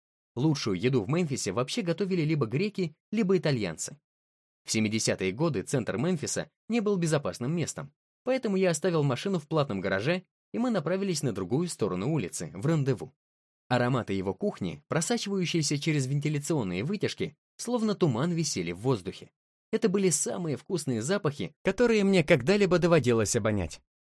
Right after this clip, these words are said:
И я, как большинство здешних посетителей, поднимаясь по лестнице и входя в зал, уже глотал слюнки.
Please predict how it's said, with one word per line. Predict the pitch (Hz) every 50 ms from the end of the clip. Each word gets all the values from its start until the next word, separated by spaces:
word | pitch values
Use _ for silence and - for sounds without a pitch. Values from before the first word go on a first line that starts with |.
| _ - 165
И |
я, | 151 127 127 170 196 180
как | 139 - 104 107
большинство | 107 101 - - 127 - - 139 120
здешних | 104 90 110 117 98 - 95 -
посетителей, | - 98 - 107 104 - 185 165 123 98 90 82 - _ _ _ _ -
поднимаясь | - 139 156 208 226 240 240 214 -
по | - 175
лестнице | 180 202 220 196 190 170 - - 151
и | - - 160
входя | 143 - 156 139 120 104 95
в | 87
зал, | 92 131 165 180 175 - -
уже | 139 120 104 92 117 160
глотал | 170 165 151 123 - - 90 87
слюнки. | - - 123 123 107 92 80 - - -